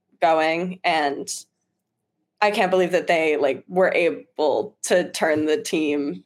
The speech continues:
culture. I mean, I'm sure it was great, but to make the team culture that we have now, it's just, like, s-, we are so bonded together as a team. And, like, I, I'm sure that other N C A A teams are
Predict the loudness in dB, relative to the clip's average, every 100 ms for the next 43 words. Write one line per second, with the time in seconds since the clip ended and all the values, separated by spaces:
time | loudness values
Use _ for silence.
0 | _ -2 0 0 0 0 0 -2 -4 -2
1 | 0 0 0 -2 -2 -2 -8 _ _ _
2 | _ -4 -2 -2 -2 -2 -2 2 4 4
3 | 0 _ -2 2 2 2 0 0 0 2
4 | 0 0 0 2 0 0 0 0 0 -2
5 | -8 _ _ _ _ _ _ -2 0 2
6 | 2 0 -2 -2 -2 -4 -6 -6 -6 -8
7 | -2 -2 0 -4 -4 0 2 2 2 -2
8 | 2 4 4 4 2 0 -6 _ _ _
9 | _ _ _ _ _ _ _ -2 0 2
10 | 2 0 0 0 0 0 0 0 0 -2
11 | -6 -6 -10 -12 -4 0 0 0 0 0
12 | 2 -2 -8 _ _ _ _ _ _ _
13 | _ _ _ _ _ _ 0 2 2 0
14 | 2 4 4 4 4 4 4 4 2 2
15 | 2 2 0 0 0 0 -4 -2 2 4
16 | 6 4 -2